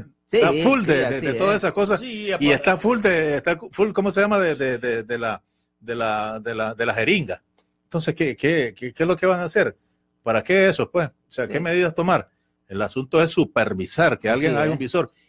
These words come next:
Speaker 1: ¿Y qué hacer con, contra eso, pues?
Speaker 3: Ah, bueno, va a haber pruebas de dopaje y que se va a estar mandando a Cuba, es lo que se
Speaker 1: Efectivo.
Speaker 3: menciona.
Speaker 1: Efectivo.
Speaker 3: Así que vamos a
Speaker 1: Que
Speaker 3: ver
Speaker 1: lo
Speaker 3: cuántos,
Speaker 1: apliquen, eso es lo más importante,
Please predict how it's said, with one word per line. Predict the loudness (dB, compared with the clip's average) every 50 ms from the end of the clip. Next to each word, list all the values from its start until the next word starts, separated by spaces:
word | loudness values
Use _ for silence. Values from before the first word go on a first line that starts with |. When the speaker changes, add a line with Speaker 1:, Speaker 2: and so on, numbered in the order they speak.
| _ _
Speaker 1:
¿Y | -6 -6 -6 -6
qué | _ 0 2 4 4 4 2 2
hacer | 0 -2 0 0 0 0 0
con, | 0 -4 -6 -6 -10
contra | -12 -10 -10 -10 -6 -4 -4 -2 -2
eso, | -4 -6 -8 -12 -10
pues? | -6 -4 -4
Speaker 3:
Ah, | -2
bueno, | -2 -2 -2 0 0 0
va | 0
a | 0
haber | 0 0 -2 -2 -2 -4 -6
pruebas | -4 -2 0 0 0 -2 -4
de | -2
dopaje | -2 -4 -4 -2 -2 -2 -2 -2 -4 -10
y | -10
que | -10 -14
se | -12 -8 -8
va | -8 -8
a | -6
estar | -8 -10 -10 -10
mandando | -12 -12 -12 -14 -12 -10 -12
a | -12
Cuba, | _ -12 -10 -8 -6 -6 -8
es | -8 -8
lo | -4
que | 0
se | 0
Speaker 1:
Efectivo. | 0 2 0 0 -2
Speaker 3:
menciona. | -4 -10 -10 -8 -8 -8 -8 -10 -16 _ _ _ _
Speaker 1:
Efectivo. | _ -12 -12 -10 -2 0 2 2 2 0
Speaker 3:
Así | -2 -4
que | -6 -4 -2 0 2 2 2 2 2 0 -2 -2
vamos | -4 -6 -4 -2 0
a | 2
Speaker 1:
Que | 4 4
Speaker 3:
ver | 6
Speaker 1:
lo | 4 4
Speaker 3:
cuántos, | 4 6
Speaker 1:
apliquen, | 6 4 4 4 2 2
eso | 2 4 4 4
es | 4
lo | 4
más | 4 2
importante, | 2 0 -2 -2 2 4